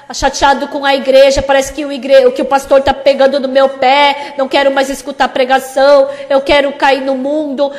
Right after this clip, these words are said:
ai, eu, aí acaba ficando contra a igreja, acaba perseguindo a igreja. Satanás continuamente faz a pessoa se tornar desse jeito.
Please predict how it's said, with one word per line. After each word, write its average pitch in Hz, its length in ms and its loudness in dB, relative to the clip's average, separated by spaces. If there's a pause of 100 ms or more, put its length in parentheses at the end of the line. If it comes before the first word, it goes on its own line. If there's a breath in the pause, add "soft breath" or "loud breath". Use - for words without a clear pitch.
(140 loud breath)
ai, 302 640 0
eu, 285 240 2 (140)
aí 277 260 2
acaba 277 300 0
ficando 285 300 -2
contra 277 260 0
a - 20 -4
igreja, 294 580 4 (220 loud breath)
acaba 277 300 0
perseguindo 277 540 -4
a 269 40 4
igreja. 285 960 4 (1400)
Satanás 302 600 -6
continuamente 320 920 -10 (300)
faz 269 500 -2
a 269 60 -4
pessoa 262 420 -2
se 294 140 -10
tornar 240 320 -2
desse 247 280 -6
jeito. 180 400 -12